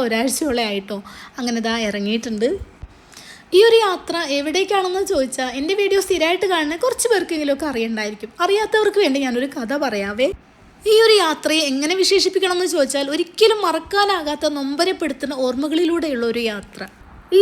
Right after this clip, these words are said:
ഒരു കഥയിലൂടെ ഞാൻ നിങ്ങളെ ഒരുപാട് വർഷങ്ങൾ അങ്ങ് പിറകോട്ട് കൊണ്ടുപോകാം ട്ടോ. സങ്കടങ്ങളും പരിഭവങ്ങളും പരാതികളും ഇല്ലാത്ത സന്തോഷകരമായൊരു ബാല്യകാലം. ഉമ്മയ്ക്കും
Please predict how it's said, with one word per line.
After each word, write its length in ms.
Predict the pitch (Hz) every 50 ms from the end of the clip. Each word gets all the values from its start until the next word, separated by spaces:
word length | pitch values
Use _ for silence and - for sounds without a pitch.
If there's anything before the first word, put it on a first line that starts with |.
| 453 480
ഒരു 80 | 466 466 466
കഥയിലൂടെ 500 | 440 320 254 294 285 277 277 277 277 277 269 269
ഞാൻ 80 | 269 262 269
നിങ്ങളെ 180 | 254 254 262 262 254
ഒരുപാട് 380 | 240 220 247 254 262 269 269 302 320
വർഷങ്ങൾ 360 | 330 302 - 370 392 370 370 359
അങ്ങ് 120 | 320 311 311 -
പിറകോട്ട് 400 | 330 285 240 226 247 285 277 - 311 285
കൊണ്ടുപോകാം 360 | 247 220 208 214 208 202 196 196
ട്ടോ. 100 | 196 202 208 - - - - - - -
സങ്കടങ്ങളും 540 | 339 330 302 302 311 285 277 262 262 262 254 277
പരിഭവങ്ങളും 540 | 302 269 269 - 285 269 262 254 254 262 254 320
പരാതികളും 540 | 302 247 254 262 262 240 285 285 302 302 277
ഇല്ലാത്ത 240 | 240 226 226 226 - 254 -
സന്തോഷകരമായൊരു 840 | 240 208 214 214 247 285 294 - 349 349 349 339 349 339 330 330 320 247 277
ബാല്യകാലം. 500 | 247 202 196 185 190 190 196 190 185 - - - - - - - - - - - - 359 392
ഉമ്മയ്ക്കും 380 | 415 415 440 - - 466 440